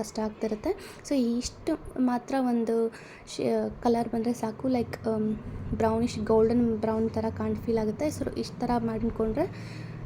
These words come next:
ನೀಟಾಗಿ ರುಚಿಯಾಗಿರುತ್ತೆ ಮತ್ತು ಟೇಸ್ಟಿಯಾಗಿರುತ್ತೆ. ಮತ್ತು ಪ್ರತಿ ಸತಿನೂ ನಾವು ಎತ್ತಾದ್ಮೇಲೆ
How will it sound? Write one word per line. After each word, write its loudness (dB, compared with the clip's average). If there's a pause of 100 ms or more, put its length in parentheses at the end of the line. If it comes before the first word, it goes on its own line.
ನೀಟಾಗಿ 2
ರುಚಿಯಾಗಿರುತ್ತೆ 2
ಮತ್ತು 0
ಟೇಸ್ಟಿಯಾಗಿರುತ್ತೆ. 0
ಮತ್ತು 0
ಪ್ರತಿ 0
ಸತಿನೂ 2 (380)
ನಾವು 2 (100)
ಎತ್ತಾದ್ಮೇಲೆ 2